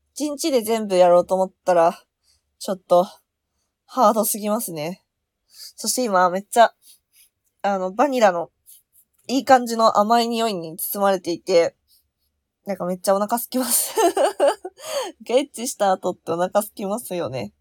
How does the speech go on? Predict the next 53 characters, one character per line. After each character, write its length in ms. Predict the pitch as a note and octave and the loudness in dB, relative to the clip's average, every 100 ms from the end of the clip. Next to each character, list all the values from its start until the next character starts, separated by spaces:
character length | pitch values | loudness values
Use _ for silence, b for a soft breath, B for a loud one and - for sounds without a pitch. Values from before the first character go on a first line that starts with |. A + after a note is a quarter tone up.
| _ _ _ | _ _ _
私 200 | - - | -12 0
は 80 | F#3+ | 0
空 120 | F#3+ | 0
き 100 | - | -6
ま 140 | F3 F3+ | -10 -10
す。 200 | - - _ _ _ _ _ _ _ - | -14 -18 _ _ _ _ _ _ _ -10
逆 260 | G3 C#4+ | -6 -4
に 120 | D4+ | -4
な 100 | F4 | -4
ん 40 | F4 | 0
か 200 | F#3 - | 0 0
お 60 | |
腹 220 | G3+ D#4 F4 | -2 2 0
空 180 | F#4 | 0
い 60 | D#4+ | -6
て 120 | E4 | -4
る 120 | D#4+ | -4
時 280 | D#4+ F4 A3 | -4 -8 -10
こ 180 | - A3+ | -6 -2
そ 220 | G3 E3+ | 2 0
エ 60 | - | 0
ッ 100 | - | -10
チ 140 | D#3+ | -12
し 40 | - | -10
た 120 | F3 | -10
く 100 | F3 | -4
な 100 | F#3 | -4
る 80 | E3+ | -4
っ 20 | |
て 180 | _ D3+ | _ -14
い 40 | |
う 40 | |
説 240 | F3 G3+ D#3 | -12 -12 -10
も 120 | C3+ | -4
あ 60 | D#3 | -4
り 80 | |
ま 120 | E3 F3+ | -4 -10
す 140 | - | -12
ね。 120 | D3+ _ | -18 _
ど 60 | - | -18
っ 40 | |
ち 100 | A#3 | -12
な 100 | G3 | -10
ん 60 | C3+ | -10
で 80 | - | -12
す 100 | - | -16
か 120 | - | -12
ね。 180 | - - _ _ _ _ _ _ _ G#3 _ _ _ G3 _ _ G3 G3+ _ G3+ _ _ G#3 G3+ b b b b b b _ _ | -12 -12 _ _ _ _ _ _ _ _ _ _ _ _ _ _ _ _ _ _ _ _ _ _ b b b b b b _ _
そ 200 | _ C4 | _ -6
う 20 | |
で 80 | A3 | -4
す 120 | G3+ | -6
ね。 420 | F3 F3 F3 F3 | -6 -4 -4 -4